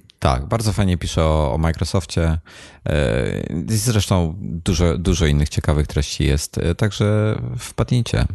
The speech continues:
Speaker 1: poczytajcie.
Speaker 2: jeszcze na koniec powiem, już kończąc, że, bo wyjeżdżając na wakacje, napisałem na, na, na, o tym na Twitterze, mieliśmy, e,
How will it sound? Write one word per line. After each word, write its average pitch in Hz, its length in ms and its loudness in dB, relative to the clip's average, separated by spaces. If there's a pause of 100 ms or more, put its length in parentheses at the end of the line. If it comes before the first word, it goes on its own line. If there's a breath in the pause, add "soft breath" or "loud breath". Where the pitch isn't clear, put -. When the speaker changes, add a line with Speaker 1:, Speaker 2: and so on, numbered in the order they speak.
(100)
Speaker 1:
poczytajcie. - 340 0
Speaker 2:
jeszcze 113 180 2
na 107 100 4
koniec 104 280 0
powiem, 90 360 0
już 92 160 -4
kończąc, 92 420 0
że, 87 320 0 (300 loud breath)
bo 87 260 -2
wyjeżdżając 92 540 0
na 90 80 0
wakacje, 87 520 0 (1160)
napisałem 87 680 -2
na, 85 140 0
na, 85 80 -4
na, 85 180 0
o 85 40 -4
tym 85 140 0
na 82 100 2
Twitterze, 90 400 0
mieliśmy, 85 460 0 (380 loud breath)
e, - 260 -4